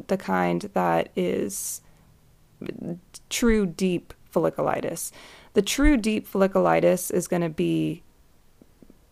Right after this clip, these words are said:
it could be anywhere from the, the bacteria or the yeast. I, it's just depending on the stages, but usually bacteria, uh, folliculitis is gonna be more of your superficial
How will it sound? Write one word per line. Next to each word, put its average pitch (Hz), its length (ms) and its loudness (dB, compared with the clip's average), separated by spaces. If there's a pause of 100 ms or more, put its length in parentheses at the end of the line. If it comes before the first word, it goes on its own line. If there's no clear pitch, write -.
(480)
it 196 160 0
could 247 180 2
be 208 160 0
anywhere 175 380 2
from 170 180 -2
the, 165 160 -2 (800)
the 180 100 0
bacteria 165 540 0
or 180 200 2
the 160 180 -4
yeast. - 460 -6
I, 190 200 2
it's - 300 4
just 226 240 4
depending 202 380 2
on 170 100 0
the 156 100 -2
stages, - 540 -2
but 185 220 2
usually 226 420 4
bacteria, 175 840 0 (540)
uh, 175 300 4
folliculitis 185 720 0
is 202 120 -2
gonna 190 200 2
be 180 120 0
more 170 260 0
of 165 100 -4
your 180 100 -2
superficial - 800 -4